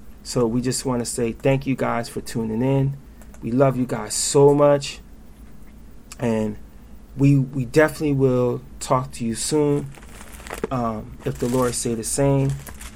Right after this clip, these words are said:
And delay is coming. And we wanna leave with our foundational scripture that we always talk, talk about, that in Romans ten and seventeen,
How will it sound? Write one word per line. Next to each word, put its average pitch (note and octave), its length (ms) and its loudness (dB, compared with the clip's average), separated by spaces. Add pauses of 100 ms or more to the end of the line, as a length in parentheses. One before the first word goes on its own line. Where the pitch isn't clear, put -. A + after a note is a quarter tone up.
(120)
And B2 200 -2
delay A#2 280 0
is A2 160 -4
coming. C#3+ 560 0 (680)
And A#2+ 240 -2
we A#2+ 100 0
wanna A#2 280 -2
leave A#2+ 260 0
with A2+ 80 -2
our A2 160 -2
foundational A#2+ 920 -2
scripture C#3+ 600 2 (840)
that A#2 160 0
we A2+ 140 0
always D#3 760 4
talk, - 460 -4 (280)
talk B2+ 300 -2
about, G#2+ 260 -4 (960)
that A#2+ 240 0 (600)
in B2+ 120 0
Romans B2+ 320 2
ten C#3+ 220 2
and C#3 100 2
seventeen, B2+ 680 -2